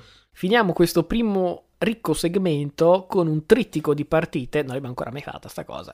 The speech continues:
ma è un trittico di partite, tutte giocate alle quattro, ma la raison d'être di questo bouquet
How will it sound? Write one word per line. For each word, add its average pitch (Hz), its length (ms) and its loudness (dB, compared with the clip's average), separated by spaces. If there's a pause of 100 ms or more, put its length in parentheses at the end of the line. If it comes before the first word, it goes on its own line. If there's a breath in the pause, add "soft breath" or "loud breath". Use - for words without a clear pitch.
ma 143 120 -12
è 131 80 -14
un 151 140 -4
trittico 185 320 0
di 156 100 0
partite, 175 760 0 (100)
tutte 285 240 2
giocate 156 340 2
alle 190 140 -2
quattro, 135 500 -8
ma 156 160 -4
la 160 160 2
raison 165 320 4
d'être 151 640 0
di 170 100 -4
questo 185 300 2
bouquet 175 560 0